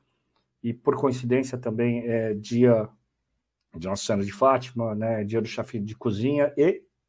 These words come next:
dia nacional de combate à corrupção.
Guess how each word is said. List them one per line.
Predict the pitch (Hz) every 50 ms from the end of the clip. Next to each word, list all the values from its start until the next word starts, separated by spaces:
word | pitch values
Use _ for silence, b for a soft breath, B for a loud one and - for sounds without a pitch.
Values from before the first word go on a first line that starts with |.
| _ _ _ _ _ _ _ _ _ _ _ _ _ _ _ _ _ _ _ _ _ _ _ _ _ _
dia | 123 131 151 156
nacional | 151 143 131 147 139 135
de | 131
combate | 127 131 123 123 123 -
à | -
corrupção. | - 123 113 - - - - - -